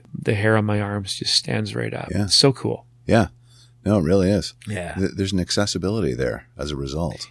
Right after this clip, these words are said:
Speaker 1: Yeah.
Speaker 2: Right?
Speaker 1: They're like me. They screw up.
Speaker 2: That's right. There's a purity about it, and you feel that much closer. You feel almost like you're there
Speaker 1: Mm-hmm.
Speaker 2: when you,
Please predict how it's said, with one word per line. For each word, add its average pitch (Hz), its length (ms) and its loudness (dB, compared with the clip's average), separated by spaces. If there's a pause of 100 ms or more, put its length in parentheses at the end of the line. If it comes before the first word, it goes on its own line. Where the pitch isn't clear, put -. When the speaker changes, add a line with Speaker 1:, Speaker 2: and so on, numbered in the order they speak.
Speaker 1:
Yeah. 220 380 0
Speaker 2:
Right? - 140 -4
Speaker 1:
They're 147 120 6
like 160 240 0
me. 170 340 0
They 113 120 2
screw 147 440 0
up. - 340 2
Speaker 2:
That's - 180 -4
right. 117 240 0
There's 73 200 -6
a 76 100 -4
purity 90 560 -2
about 62 320 -6
it, 98 120 -2
and 80 120 -2
you 76 100 -2
feel 90 640 -2 (340)
that 73 200 -8
much 76 180 -10
closer. 92 400 -8
You 67 120 -10
feel 117 300 -6
almost 69 260 -8
like 60 160 -12
you're 58 140 -12
there 104 260 0
Speaker 1:
Mm-hmm. 101 140 0
Speaker 2:
when 113 100 -2
you, 123 220 -12